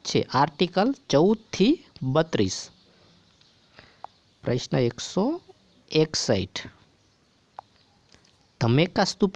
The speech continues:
ક્યાં આવેલો છે? વારાણસી, ઉત્તર પ્રદેશ. આઈ ટી એફ ડેવિસ કપ બે હજાર પંદરમાં કઈ ટીમ વિજેતા બની?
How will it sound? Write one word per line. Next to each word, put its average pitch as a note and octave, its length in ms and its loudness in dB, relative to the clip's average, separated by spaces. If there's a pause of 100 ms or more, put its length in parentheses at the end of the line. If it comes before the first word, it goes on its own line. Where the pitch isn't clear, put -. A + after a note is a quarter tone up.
ક્યાં F#3+ 180 4
આવેલો G#2 240 2
છે? - 200 -10
વારાણસી, D#3 760 4
ઉત્તર D3 320 2
પ્રદેશ. G2+ 500 -2 (720)
આઈ F3+ 180 4
ટી F#3+ 180 0
એફ G3+ 180 0
ડેવિસ F3 340 4
કપ G3 120 0
બે D#3 200 4
હજાર F3 160 4
પંદરમાં F3 480 2
કઈ A3+ 200 0
ટીમ G3+ 160 4
વિજેતા B2+ 340 4
બની? G#2 300 0